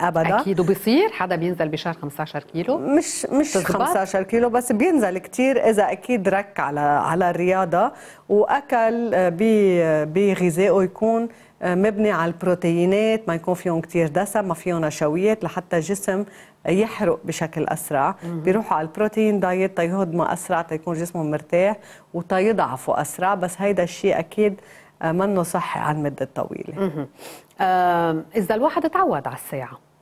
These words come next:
Speaker 2: وما عملت له أي أشكال وما حس بأوجاع وحس حاله إنه قادر يمشي ساعة بكل راحة،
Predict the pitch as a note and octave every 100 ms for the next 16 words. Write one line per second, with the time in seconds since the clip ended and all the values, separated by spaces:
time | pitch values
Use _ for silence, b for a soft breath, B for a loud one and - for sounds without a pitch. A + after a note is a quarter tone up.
0 | _ C#4 F4+ D4+ C4+ - G3+ G3 F3+ -
1 | F3+ F3+ G#3+ A#3+ A#3 - - D#3+ D3+ E3
2 | D#3 E3 G#3+ - A3 G#3 F#3+ F#3 - B
3 | B B3+ B3+ E3+ D#3+ G3+ G#3+ - D#3+ -
4 | A3+ G3+ F3 F3+ F3+ D3+ D3+ C#3 C3